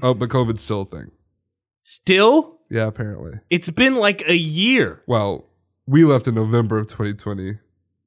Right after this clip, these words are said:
Speaker 2: I'm talking about since the onset.
Speaker 1: Oh, yeah. So apparently it's still happening right now. Ooh, that's not great. Um, um, but Biden's president? Well, that's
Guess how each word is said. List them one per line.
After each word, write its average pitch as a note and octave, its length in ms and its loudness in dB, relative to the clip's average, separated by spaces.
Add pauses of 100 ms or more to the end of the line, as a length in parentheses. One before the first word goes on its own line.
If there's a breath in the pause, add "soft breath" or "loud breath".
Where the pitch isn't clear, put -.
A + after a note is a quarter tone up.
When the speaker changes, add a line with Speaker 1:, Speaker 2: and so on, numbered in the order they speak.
(140)
Speaker 2:
I'm F#3+ 140 -2
talking A#3 180 0
about G#3+ 160 0
since A#3+ 320 -4
the A#3 140 -6
onset. A#3 600 -4
Speaker 1:
Oh, B2+ 220 2
yeah. G#2+ 240 0
So - 140 -4
apparently A#2 280 0
it's G#2+ 120 -10
still G#2 160 -8
happening G#2 420 -12
right F#2 200 -12
now. G2 360 -12 (160)
Ooh, A2 200 -4 (160)
that's A#2 160 -6
not G#2 140 -8
great. F#2 300 -12 (100)
Um, A#2+ 460 -4 (920 loud breath)
um, A2+ 440 -4 (720)
but A#2+ 200 -4 (260)
Biden's C#3 440 -6
president? E3+ 520 -6
Well, G#2+ 140 -4
that's G#2 340 -6